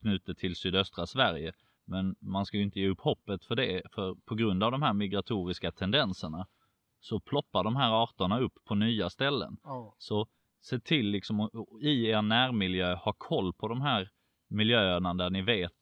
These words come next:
Speaker 1: att det finns tidiga vårfjärilar. För rätt vad det är något år så, så har ni flyt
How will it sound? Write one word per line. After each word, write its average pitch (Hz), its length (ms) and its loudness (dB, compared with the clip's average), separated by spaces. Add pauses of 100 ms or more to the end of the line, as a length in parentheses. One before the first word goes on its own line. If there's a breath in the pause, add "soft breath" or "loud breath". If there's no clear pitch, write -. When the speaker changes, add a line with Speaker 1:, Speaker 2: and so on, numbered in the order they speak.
(280)
Speaker 1:
att 92 240 -4
det 98 100 -6
finns 101 300 -2
tidiga 98 440 0
vårfjärilar. 85 720 -2
För 107 160 -6
rätt 110 260 0
vad 123 120 0
det 147 60 0
är 127 80 0
något 113 200 -2
år 90 160 0
så, 85 380 -8
så - 220 -6
har 123 140 2
ni 101 120 2
flyt - 400 -4